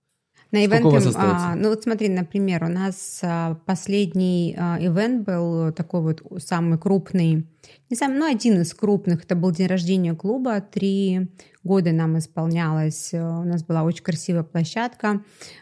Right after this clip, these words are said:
Speaker 1: а, Hertz Hall, и, э, двести было, да, двести, двести двадцать было, наверное, гостей. А, пять миллионов у нас обо-, нам обошелся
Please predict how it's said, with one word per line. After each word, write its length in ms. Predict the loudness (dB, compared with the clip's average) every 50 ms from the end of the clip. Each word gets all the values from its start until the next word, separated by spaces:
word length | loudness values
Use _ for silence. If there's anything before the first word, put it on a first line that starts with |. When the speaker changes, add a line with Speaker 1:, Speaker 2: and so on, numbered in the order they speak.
| _ -6
Speaker 1:
а, 500 | -4 -2 -2 0 0 0 0 0 0 0 -2 -2
Hertz 300 | -2 -2 -2 -2 -6 -10 -16 _ -8 -4
Hall, 520 | -2 -2 0 0 0 0 0 -2 -2 -4 -8 -6
и, 500 | -4 -2 -2 0 0 0 0 0 0 0
э, 220 | 0 0 -2 -2 -4 -6 -8 _ _ _ _ _ _ -2
двести 560 | 0 2 2 0 0 -2 -4 -2 0 0 2
было, 340 | 0 0 0 0 0 2 0
да, 300 | 0 -2 -2 0 0 0
двести, 340 | 0 2 0 0 0 -2 -2
двести 260 | -2 0 -2 -2 -2
двадцать 420 | -2 0 0 -2 -2 -2 -2 -2
было, 220 | -2 0 0 0 0
наверное, 460 | 0 0 0 0 -2 -2 -2 -2 0
гостей. 520 | 0 0 -2 -2 -2 -2 -2 -2 0 -2 -4 -4 -6 _ _ _ -20 -20 -20 -20 _ -10
А, 320 | -6 -4 -2 0 -2 -2 -2 -6 -4 -2
пять 200 | -2 -2 0 -2
миллионов 380 | -2 0 0 0 0 0 -2 -2
у 40 | -2
нас 180 | -2 -2 -2 -4
обо-, 200 | -6 -6 -6 -4
нам 220 | -4 -4 -2 -2 -2
обошелся 480 | -2 -4 -6 -4 -6 -6 -4 -2 -2